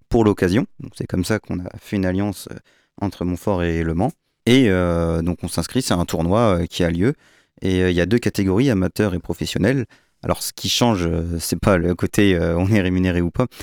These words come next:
c'est vraiment, euh, les règles. Certaines choses sont autorisées en professionnel qui ne sont pas en amateur.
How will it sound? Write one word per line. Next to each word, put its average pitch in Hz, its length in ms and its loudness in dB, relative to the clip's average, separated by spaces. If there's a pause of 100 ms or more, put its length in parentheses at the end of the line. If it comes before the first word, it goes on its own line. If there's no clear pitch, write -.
(280)
c'est - 300 0
vraiment, 98 500 4
euh, 87 360 0 (420)
les 104 100 4
règles. 87 260 0
Certaines 92 320 -6
choses 110 240 -2
sont 101 100 -4
autorisées 95 300 -2
en 95 60 0
professionnel 98 400 -4
qui - 80 -8
ne 87 60 -6
sont - 140 -8
pas 92 120 -2
en 90 200 0
amateur. 90 460 -2